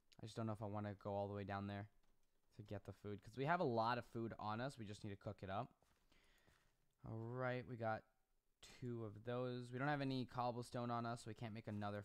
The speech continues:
furnace. We'll let this go. Okay. We got three pieces of charcoal. That's more than enough to cook up all the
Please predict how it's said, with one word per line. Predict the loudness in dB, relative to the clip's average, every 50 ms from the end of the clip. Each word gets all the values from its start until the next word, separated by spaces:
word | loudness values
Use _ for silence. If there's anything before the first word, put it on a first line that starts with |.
| -2
furnace. | -2 -2 0 0 0 -2 -4 -6 -12 -18 _ _ _ _ _ _ _ _ -20 -20 _ _ -20 -20 _ _ _ _ _ _ _ -20 -20 _ -20 -18 -12 -6
We'll | -4 -2 0
let | 2 0 0 -2 -4 -4
this | -4 -4 -4 -6 -10 -14 -14 -16 -16 -10
go. | -6 -2 0 0 0 0 -2 -6 -8 _ _ _ _ _ _ _ _ _ _ _ _ _ _ _ _ _ _ _ _ _ _ _ _ _ _ _ _ _ _ _ _ _ _ _ _ _ _ _ _ _ _ _ _ _ _ -10
Okay. | -8 -2 0 2 2 2 0 -4 -14 -20 -20 _ _ -20 -20 -20 -20 -20 _ _ _ -2
We |
got | 0 0 0 0
three | 0 -2 0
pieces | 2 2 2 2 2
of | 0 2
charcoal. | 4 4 4 4 2 0 -2 -2 -4 -8 -16 -20 -20 _ -8
That's | -8 -8 -6 -2
more | 0 2 2 2 2 2 2 2 2 2
than | 2 2 2
enough | 2 2 2 0 -2
to | -4
cook | -6 -6 -4 -2 -2
up | -4 -2 0
all | 2 2 2
the | 2